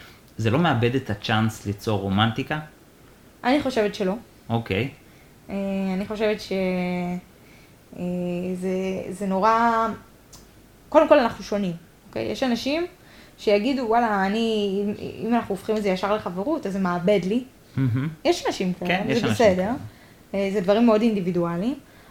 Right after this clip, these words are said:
Speaker 2: אבל רוב האנשים, אני חושבת, דווקא שהם פתאום מכירים את האדם, הם שמים בצד רגע את כל ה-, מה אני צריך, מה אני רוצה, מה אני רגיל, אז הם באמת מכירים את האדם. ואז הם
Speaker 1: Mhm.
Speaker 2: יכולים לגלות שזה יפתיע אותם, שהם פתאום אוהבים דברים שהם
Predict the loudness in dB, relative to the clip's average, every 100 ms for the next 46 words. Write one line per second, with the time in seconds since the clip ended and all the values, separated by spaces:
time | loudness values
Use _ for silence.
0 | -8 -4 -4 2 2 2 -2 -4 -6 -6
1 | -6 -8 -4 -2 -4 -6 -16 -20 -12 -4
2 | -4 -4 -6 -4 -4 -2 0 0 -2 -4
3 | -4 -2 -2 -2 -4 -10 -20 -20 -14 -8
4 | -2 0 0 -2 -2 -2 0 -2 0 -2
5 | -4 -2 -2 -2 -4 -4 -4 -6 -10 -20
6 | -14 0 2 2 0 0 0 2 0 -2
7 | -2 -2 0 -2 0 0 2 2 2 2
8 | 2 2 4 4 2 0 -4 -20 -20 -20
9 | -14 -8 -4 0 2 4 2 -2 -2 0
10 | 2 2 0 -2 -12 -20 -20 -4 2 4
11 | 4 2 4 4 4 4 2 0 -10 -20
12 | -20 -20 -20 -20 -10 -4 -4 0 4 4
13 | 4 -6 -4 -2 0 2 2 2 0 0
14 | -2 -2 -2 0 2